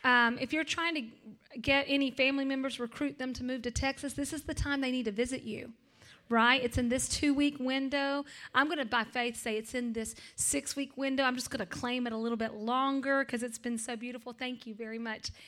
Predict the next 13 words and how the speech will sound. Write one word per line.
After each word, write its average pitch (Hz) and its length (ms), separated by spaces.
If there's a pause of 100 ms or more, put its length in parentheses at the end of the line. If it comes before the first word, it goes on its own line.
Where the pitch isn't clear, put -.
(520)
Uh, 285 180
we're 320 120
so 381 380
glad 349 280
that 311 100
you 311 140
are 302 80
here 311 340
today 262 360
to 254 80
join 262 320
us 254 140
again 254 440